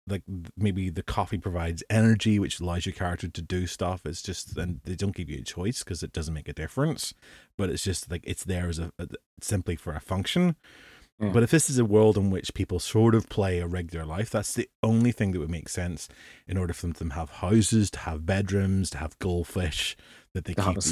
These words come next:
Speaker 1: you can
Speaker 2: city.
Speaker 1: decorate. Yeah, to have a city.
Speaker 2: To have a place around it.
Speaker 1: So you have to have a cafe. And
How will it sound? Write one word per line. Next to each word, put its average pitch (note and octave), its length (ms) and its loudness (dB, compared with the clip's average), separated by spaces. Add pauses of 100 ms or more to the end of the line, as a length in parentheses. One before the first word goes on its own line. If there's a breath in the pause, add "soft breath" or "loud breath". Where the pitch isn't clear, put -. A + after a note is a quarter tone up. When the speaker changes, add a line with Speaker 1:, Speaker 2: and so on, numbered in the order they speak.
Speaker 1:
you F2 60 0
can G#2 80 0
Speaker 2:
city. D#3 80 4
Speaker 1:
decorate. - 340 -2
Yeah, D3+ 140 4
to D3 40 0
have D#3 160 -4
a C3 60 2
city. D3 440 0 (360 loud breath)
Speaker 2:
To G2 60 -2
have F#2+ 120 0
a F#2+ 60 -4
place F#2+ 320 -2
around F2+ 260 -2
it. D3+ 80 -4 (220)
Speaker 1:
So - 100 0
you C#3+ 140 6
have C3 240 2
to E3 80 -4
have F#3 120 -2
a E3+ 60 -2
cafe. E3+ 480 -2
And B2+ 340 2